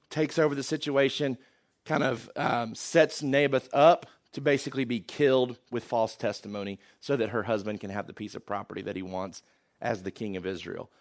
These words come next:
So she, she's just an awful lady. And, and here's the passages that you could go back and read if you'd like to, to learn and understand a little bit about her if you're not familiar with some of her stories. But essentially, that name,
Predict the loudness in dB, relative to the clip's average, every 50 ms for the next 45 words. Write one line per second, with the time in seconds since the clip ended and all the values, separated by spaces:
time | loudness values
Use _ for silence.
0 | _ _ _ _ _ _ _ _ _ _ _ _ _ _ _ _ _ _ -4 4
1 | 6 6 6 6 4 0 2 2 0 4 6 4 4 4 2 0 4 6 6 4
2 | 4 4 2 4 6 6 4 4 2 -2 -8 -12 _ _ -8 -6 -6 -4 -4 -4
3 | -4 2 4 6 6 6 2 0 4 6 6 6 6 2 -2 -4 -4 -4 -6 -8
4 | -8 -10 -2 4 4 6 6 6 4 4 2 -4 -2 0 0 2 2 2 0 -2
5 | -4 -2 0 0 0 0 -2 0 0 0 0 0 -6 -16 -20 -20 -20 _ _ _
6 | -2 -2 2 2 2 4 4 4 4 2 2 0 -2 -2 -2 -2 0 0 0 0
7 | 2 2 2 2 4 2 2 2 0 0 0 0 0 -2 -8 -6 -6 -6 -8 -8
8 | -10 -8 -6 -4 -4 -2 -2 -2 -4 -6 -8 _ _ _ _ _ _ _ _ _
9 | -8 -6 -4 -2 -4 -2 -2 -2 -2 -4 -4 -6 -6 -4 -2 0 -2 -2 -4 -8
10 | -14 _ _ _ _ _ _ _ _ _ _ _ _ _ _ _ _ _ _ _
11 | _ 4 4 4 4 8 10 10 10 12 10 8 10 10 12 12 10 8 6 0
12 | -6 -12 4 10 12 12 12 12 8 2 2 6 8 10 10 12 10 10 8 6
13 | 4 2 0 -2 -4